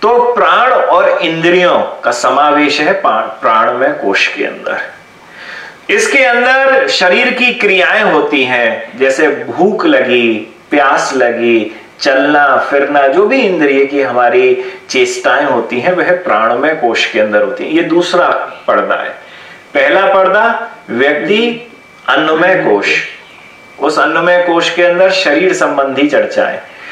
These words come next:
दूसरा है इंद्रिय संबंधी, इंद्रियों का,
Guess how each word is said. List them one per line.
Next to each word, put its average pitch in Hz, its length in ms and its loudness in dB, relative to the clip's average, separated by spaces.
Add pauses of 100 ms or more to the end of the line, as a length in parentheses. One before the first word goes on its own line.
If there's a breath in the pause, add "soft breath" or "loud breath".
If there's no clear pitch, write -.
(280 loud breath)
दूसरा 208 580 2
है 208 540 0
इंद्रिय 233 480 2
संबंधी, 160 840 0 (720 loud breath)
इंद्रियों 208 520 2
का, - 540 -2